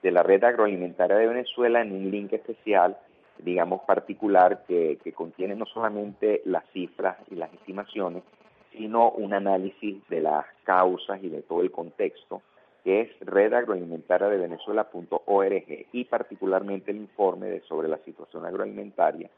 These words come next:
y su boletín del, del último trimestre del año dos mil diecinueve en red agroalimentaria punto website. ¿Qué puede pasar en los próximos tiempos, en los próximos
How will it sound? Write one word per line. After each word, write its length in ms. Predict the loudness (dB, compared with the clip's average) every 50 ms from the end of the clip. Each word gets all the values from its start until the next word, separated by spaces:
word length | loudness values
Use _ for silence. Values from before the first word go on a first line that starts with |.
| _ _ _ _ _ _ _ _ _ -18
y 60 | -16
su 120 | -12 -8 -2
boletín 600 | 0 2 2 2 0 0 -4 -6 -6 -6 -4 -2
del, 300 | 0 0 0 -2 -6 -8 -10 -8
del 160 | -6 -4 -4
último 340 | -6 -6 -10 -8 -8 -8 -8
trimestre 720 | -8 -10 -12 -10 -12 -12 -14 _ -6 -4 -4 -4 -4 -8 -12 -14 -12
del 140 | -8 -8
año 200 | -8 -8 -6 -8
dos 120 | -10 -10 -10
mil 140 | -12 -10 -10
diecinueve 680 | -10 -10 -12 -12 -8 -4 -2 0 0 0 0 -2 -6 -8
en 300 | -10 -10 -10 -10 -10 -8 -2
red 280 | 2 4 4 4 2 -2 _ _ -2
agroalimentaria 1000 | 0 2 2 2 0 -2 -2 -4 -4 -8 -12 -14 -12 -6 -4 -2 -2 -2 -4
punto 360 | -6 -8 -12 -14 -8 -4 -2
website. 640 | 0 2 2 0 0 -2 -8 -10 -10 -10 -10 -14 -20 _ _ _ _ _ _ _ _ _ _ _ _ _ _ _
¿Qué 120 | -2 -2 -2
puede 340 | 0 0 0 0 2 0 0
pasar 360 | -2 -4 -4 0 0 0 0
en 100 | 0 -2
los 120 | -4 -4
próximos 540 | 0 4 4 4 4 2 -2 -6 -6 -6 -8 -8 _
tiempos, 420 | -10 -10 -8 -10 -14 _ -20 -20 -20 _ _ _ -14
en 80 | -12 -12
los 100 | -10 -2
próximos 460 | 0 0 0 0 -2 -4 -4 -4 -6